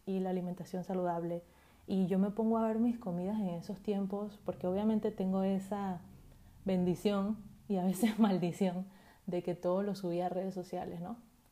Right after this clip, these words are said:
Más que nada, bueno, ahora ese es mi Instagram personal, pero antes era mi Instagram público. Entonces yo todo lo subía y a veces me pongo a ver como que esas historias viejas o esos posts viejos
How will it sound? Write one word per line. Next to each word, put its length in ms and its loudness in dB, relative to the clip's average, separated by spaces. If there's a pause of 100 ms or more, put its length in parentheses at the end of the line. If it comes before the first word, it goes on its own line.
(200)
Más 120 -6
que 140 -2
nada, 160 0
bueno, 220 0
ahora 300 2
ese 240 -2
es 100 -2
mi 180 0
Instagram 460 -4
personal, 540 -4
pero 180 -2
antes 300 -6
era 140 -4
mi 120 -6
Instagram 480 -6
público. 520 -2 (520)
Entonces 800 -4
yo 200 2
todo 180 -2
lo 140 2
subía 480 -2 (160)
y 80 -4
a 80 0
veces 180 -2
me 120 4
pongo 280 -4
a 60 0
ver 180 0
como 240 -4
que 160 -8
esas 220 -8
historias 460 -4
viejas 420 -2 (580)
o 80 -6
esos 320 -6
posts 680 -6
viejos 460 -2